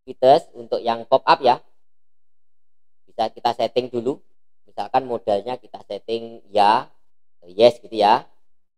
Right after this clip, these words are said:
Kemudian pop up kita setting yes juga.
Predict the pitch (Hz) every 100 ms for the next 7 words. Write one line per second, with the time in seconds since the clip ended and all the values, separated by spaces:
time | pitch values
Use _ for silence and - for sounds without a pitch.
0 | _ _ _ _ _ _ _ 95 107 -
1 | 110 120 131 135 135 - 117 - - 139
2 | - - - 113 113 104 131 131 131 131
3 | 113 117 117 - - 101 104 117 135